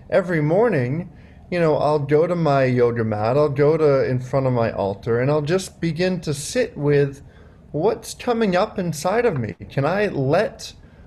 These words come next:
whatever sensation and experience is happening inside of me, can I let it be there without judging it?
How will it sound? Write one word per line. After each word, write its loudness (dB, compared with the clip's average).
whatever 2
sensation -2
and 0
experience -2
is -6
happening -2
inside -2
of -6
me, -4
can 0
I 2
let 2
it -2
be 2
there 2
without 0
judging -2
it? -10